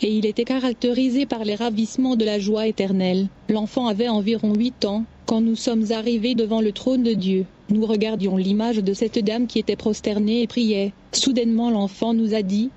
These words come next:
Voici ma mère sur la terre. » L'enfant me dit, « Quand tu retourneras sur terre, dis-lui que je vais bien maintenant. » L'enfant nous dit, «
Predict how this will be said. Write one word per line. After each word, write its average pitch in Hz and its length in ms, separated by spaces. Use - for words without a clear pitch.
Voici 233 500
ma 208 120
mère 240 220
sur 262 140
la 220 140
terre. » 196 460
L'enfant 226 500
me 220 120
dit, « 190 280
Quand 214 160
tu 233 140
retourneras 220 680
sur 233 220
terre, 190 420
dis-lui 220 300
que 226 140
je 214 100
vais 214 180
bien 214 220
maintenant. » 208 580
L'enfant 220 400
nous 220 160
dit, « 196 240